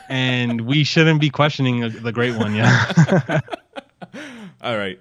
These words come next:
Speaker 1: all right. We'll leave A-Rod alone. Anyway,
Speaker 2: <laughs> But you're right.
Speaker 1: <laughs>
Speaker 2: That was, that was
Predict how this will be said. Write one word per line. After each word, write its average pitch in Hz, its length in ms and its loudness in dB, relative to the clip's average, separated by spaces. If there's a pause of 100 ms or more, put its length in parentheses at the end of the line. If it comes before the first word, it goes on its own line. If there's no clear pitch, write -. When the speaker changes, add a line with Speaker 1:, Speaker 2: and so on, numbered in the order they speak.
(120)
Speaker 1:
all 151 100 -4
right. 123 220 -2
We'll 127 180 -4
leave 139 220 2
A-Rod 120 300 2
alone. 95 420 -6 (100)
Anyway, 117 440 -2 (160)
Speaker 2:
<laughs> - 180 -20
But 156 80 4
you're 175 100 6
right. 160 160 6
Speaker 1:
<laughs> 143 80 4
Speaker 2:
That 151 80 4
was, 170 240 2
that 147 160 2
was 160 320 0